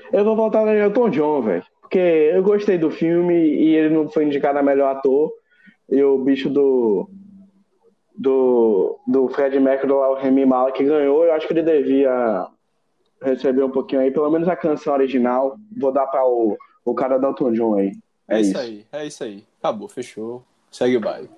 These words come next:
Speaker 2: Melhor edição de filme. Uma categoria que eu confesso, assim, eu, eu, eu, o trabalho de edição é um trabalho arduoso.
Speaker 1: Uhum.
Speaker 2: Porém, eu, eu não consigo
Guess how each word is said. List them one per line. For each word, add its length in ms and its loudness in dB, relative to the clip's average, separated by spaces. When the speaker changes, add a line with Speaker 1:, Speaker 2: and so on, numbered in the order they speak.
Speaker 2:
Melhor 540 -2
edição 580 -8
de 120 -14
filme. 480 -16
Uma 240 -2
categoria 680 -4
que 400 -10
eu 100 -12
confesso, 840 -12
assim, 560 -18
eu, 480 -2
eu, 300 -6
eu, 260 0
o 80 0
trabalho 300 -2
de 80 -14
edição 400 -14
é 80 -12
um 240 -18
trabalho 540 -12
arduoso. 580 -12
Speaker 1:
Uhum. 580 -2
Speaker 2:
Porém, 480 -6
eu, 120 -12
eu 160 -10
não 120 -12
consigo 840 -8